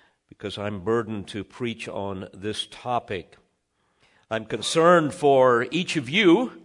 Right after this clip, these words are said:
as you enter into a new year. I'm concerned about myself as well because Christmas is now over, and many times it's easy to be so caught up in all of the festivities of Christmas and, frankly, even the materialism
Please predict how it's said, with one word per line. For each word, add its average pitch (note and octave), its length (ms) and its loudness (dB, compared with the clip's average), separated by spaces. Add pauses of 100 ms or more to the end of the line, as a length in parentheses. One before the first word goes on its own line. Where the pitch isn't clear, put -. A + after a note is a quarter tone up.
(580)
as G#2+ 640 -4
you B2 220 -4
enter C3 240 0
into B2+ 400 -2
a A2 60 -2
new B2 200 -6
year. B2 320 -2
I'm A2+ 120 -6
concerned B2 580 -6
about G#2+ 300 -2
myself G#2+ 560 -4
as G2 180 -10
well G#2+ 320 0
because G2+ 560 -6 (800)
Christmas D3 480 -4
is B2 180 -8
now B2+ 220 4
over, D#3 520 4 (220)
and G#2+ 400 -4
many C3+ 220 -2
times C3+ 400 0
it's B2 180 -8
easy C#3+ 320 -2
to A2+ 80 -4
be A#2+ 360 -4 (180)
so C#3 240 -4
caught D#3 420 4
up D3 320 4
in A#2+ 140 -2
all C3+ 440 4
of A#2 200 -2
the A2+ 280 0 (440)
festivities C#3 840 -2
of B2+ 160 -8
Christmas C3+ 640 -6
and, G#2 160 -6
frankly, C#3 480 -2
even B2+ 280 -2
the A#2 60 -4
materialism A2+ 1200 -2